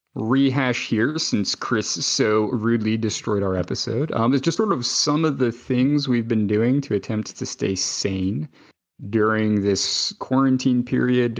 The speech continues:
Uh, this past week was the fifth week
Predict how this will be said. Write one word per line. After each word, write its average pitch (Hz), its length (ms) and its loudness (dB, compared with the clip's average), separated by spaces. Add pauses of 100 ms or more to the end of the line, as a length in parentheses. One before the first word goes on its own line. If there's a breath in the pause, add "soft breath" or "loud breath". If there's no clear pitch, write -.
Uh, 101 160 2
this 107 160 -2
past 135 440 -2
week - 400 -4
was 95 840 0 (500 loud breath)
the 104 560 2
fifth - 680 -6
week 101 420 0